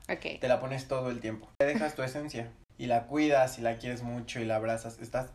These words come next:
Speaker 2: atrayendo la energía de ese familiar porque esa prenda le pertenecía y tenía sus cosas.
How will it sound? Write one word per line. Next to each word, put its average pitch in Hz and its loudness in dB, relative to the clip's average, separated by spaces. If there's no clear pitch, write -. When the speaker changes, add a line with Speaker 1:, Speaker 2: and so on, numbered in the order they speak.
Speaker 2:
atrayendo 131 0
la 147 2
energía 131 2
de 131 0
ese 131 -8
familiar 120 0
porque 110 -10
esa 113 -6
prenda 123 -2
le 127 0
pertenecía 120 -6
y 117 -4
tenía 107 -10
sus 117 -12
cosas. - -8